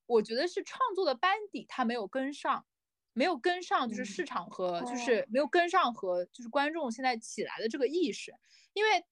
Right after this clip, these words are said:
Speaker 1: 包括像《苍兰诀》，它后面其实它的剧-，剧情的处理就是有问题的嘛。因为就像小马你刚刚讲，就是说你为，其实你看了片段，我大概知道，就是因为你可能看到，就是比如说像东方青苍，他非常尊重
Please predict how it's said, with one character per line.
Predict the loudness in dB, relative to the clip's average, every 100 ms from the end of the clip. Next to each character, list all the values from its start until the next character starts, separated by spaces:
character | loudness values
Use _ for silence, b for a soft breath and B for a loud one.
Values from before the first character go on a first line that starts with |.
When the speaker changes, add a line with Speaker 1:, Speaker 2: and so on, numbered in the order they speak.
| _ _
Speaker 1:
包 | 2 2
括 | 0
像 | -4 -6 _
《苍 | -18 -8 -6 -6 -8 -10 -4
兰 | -2 -2
诀》， | -2 -4
它 | -4
后 | -2
面 | -2 -2
其 | -4
实 | -4
它 | -2
的 | -2 -4 -10 -6
剧-， | -2 -2 _ -4
剧 | -2
情 | -2 -4
的 |
处 | -2 -2
理 | 0
就 |
是 | 2
有 | 2
问 | 4 2 0
题 | -4
的 | -10
嘛。 | -10 -12 b b 0
因 |
为 |
就 | 4 4
像 | 4 -2 _ _
小 | 0 4
马 | 4
你 | 2
刚 | 0
刚 | 0 -4
讲， | -2 -2 -4 -12
就 | -8
是 | -6
说 | -2 0 0 b b
你 | -2
为， | 0 0 -4 -10
其 | -8 -4
实 | -4
你 | -4
看 | -2
了 | -2
片 | 0 2
段， | 2
我 | 2
大 | 2 0
概 |
知 | 0
道， | -4
就 | -4
是 | -10
因 | -8
为 | -8
你 | -8 -8
可 | -6 -6
能 | -4 -6
看 | -2 2
到， | 2
就 | 0
是 | -4
比 | -6
如 | -2
说 | 2
像 | 2
东 | 0 0
方 | 0
青 | 0
苍， | 0
他 | 0
非 | 2
常 | 2 0
尊 | 0 -2 2
重 | 2 2